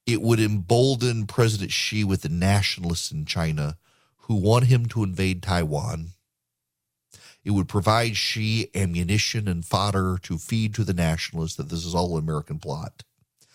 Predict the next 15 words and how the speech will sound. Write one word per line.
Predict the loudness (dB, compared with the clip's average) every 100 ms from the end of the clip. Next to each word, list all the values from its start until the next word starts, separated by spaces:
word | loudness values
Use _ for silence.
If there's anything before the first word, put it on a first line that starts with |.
| _ _ -4
and | -4 -2
could | 2 4
actually | 2 2 -2
do | 2 2
us | 2 0
more | -4 -4
harm | -4 -6 -6
than | -10
good. | -6 -4 -6 -12 _ _ _ _ _ _ _ _ _ _ _ _ -20 -20 _
I | -2 0
think | 0 -2
it's | -4
different | -2 -2 2 0 0
from | 2 0 2
Iran, | 0 2 4 2 0 -2 -4